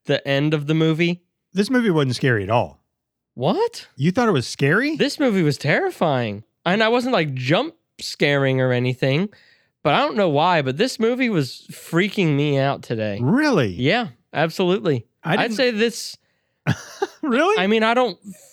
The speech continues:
Speaker 1: first time watch horror movies as
Speaker 2: Yeah.
Speaker 1: an adult. Like,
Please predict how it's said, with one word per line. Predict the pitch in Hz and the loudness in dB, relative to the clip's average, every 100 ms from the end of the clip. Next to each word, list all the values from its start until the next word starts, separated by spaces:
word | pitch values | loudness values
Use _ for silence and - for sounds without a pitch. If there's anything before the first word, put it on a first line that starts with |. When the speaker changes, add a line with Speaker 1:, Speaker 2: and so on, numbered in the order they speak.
| - | -6
Speaker 1:
first | - 196 214 - | 0 2 0 -4
time | - 175 180 180 135 | -4 -2 0 0 0
watch | 127 147 180 - - | 2 2 0 -6 -10
horror | 123 147 160 190 | -4 0 2 2
movies | 190 196 196 214 226 175 | 2 2 0 -2 -2 0
as | |
Speaker 2:
Yeah. | 151 160 | 2 2
Speaker 1:
an | 160 | 0
adult. | 131 131 170 - | 0 0 0 -2
Like, | 180 143 - | 0 0 -2